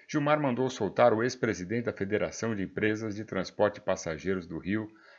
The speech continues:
Leles Marcos Teixeira, como Barata, cliente do escritório de advocacia integrado pela esposa do ministro.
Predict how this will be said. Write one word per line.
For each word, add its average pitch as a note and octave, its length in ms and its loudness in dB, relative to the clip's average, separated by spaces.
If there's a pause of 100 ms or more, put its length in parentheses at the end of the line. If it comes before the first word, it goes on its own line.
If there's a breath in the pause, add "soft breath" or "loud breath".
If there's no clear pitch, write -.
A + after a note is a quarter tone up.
(120 loud breath)
Leles A2 380 6
Marcos G2+ 360 2
Teixeira, G#2+ 600 0
como F#2+ 200 0
Barata, A2 460 4
cliente G2+ 400 -2
do F#2 60 -4
escritório F2 460 -4
de F2 40 -4
advocacia F2 600 -6
integrado F#2 560 2
pela G2 160 -2
esposa - 420 -6
do - 100 -6
ministro. F#2+ 560 -4